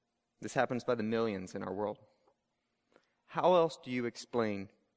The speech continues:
the vast number of abortions in America each year?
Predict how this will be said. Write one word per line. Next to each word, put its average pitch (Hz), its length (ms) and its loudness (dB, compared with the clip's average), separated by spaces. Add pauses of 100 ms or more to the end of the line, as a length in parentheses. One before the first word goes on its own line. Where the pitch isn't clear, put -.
(280)
the 107 140 -2
vast 117 640 2 (200)
number 101 500 0
of 107 140 -2
abortions 98 760 -4
in 98 80 -8
America 95 420 -2
each - 320 -12
year? 104 240 -8